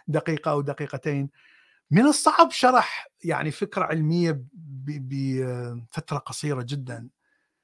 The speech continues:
آم، يعني سأفكر بهذا الموضوع، لكن فعليًا فكرت فيه سابقًا، لكن، آه، سيكون شيء سطحي جدًا. يعني أنت فقط ترمي،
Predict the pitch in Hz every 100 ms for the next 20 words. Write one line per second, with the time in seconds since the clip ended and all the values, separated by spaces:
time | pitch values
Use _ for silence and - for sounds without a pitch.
0 | _ _ - 123 120 120 120 120 117 113
1 | 117 _ _ _ _ _ 170 123 131 131
2 | - - - 180 262 220 165 151 143 135
3 | 135 143 139 175 160 - 208 302 208 -
4 | 269 185 190 175 170 160 156 135 131 -
5 | - - - - - - - - - 147
6 | - 156 147 - 143 147 - - - 208
7 | 196 262 254 - 226 208 - 214 - 160
8 | 135 156 143 123 110 110 _ 135 127 170
9 | 160 151 190 180 - - - - 185 175
10 | 156 147